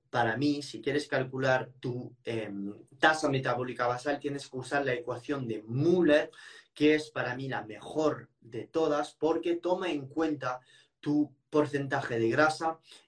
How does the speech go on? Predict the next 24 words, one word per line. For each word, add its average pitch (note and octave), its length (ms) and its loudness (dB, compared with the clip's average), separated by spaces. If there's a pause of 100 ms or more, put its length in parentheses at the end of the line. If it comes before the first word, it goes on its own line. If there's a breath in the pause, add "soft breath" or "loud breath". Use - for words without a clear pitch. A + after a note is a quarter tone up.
(120)
y D#3 340 -4 (300 loud breath)
tu D3+ 360 -2
porcentaje C3+ 680 0
de, C3+ 320 -2 (300)
eh, A#2 340 -2 (140)
eh, A#2+ 200 -4
de A#2 140 0
masa C3 420 0
magra. C3+ 520 0 (420)
La G2+ 100 -8
ecuación D3+ 640 -4 (280 soft breath)
de A#2 200 -2
Müller, C3+ 420 4 (200)
que A2 100 -12
siempre C3+ 420 0
uso A#2+ 400 0
esta F3 420 2 (240 loud breath)
de A#2+ 180 -6
cara C#3 300 4
al A2+ 280 -4
cálculo D3 640 -2 (260 soft breath)
de B2+ 280 -6
la A#2 200 -6
tasa C#3 460 -4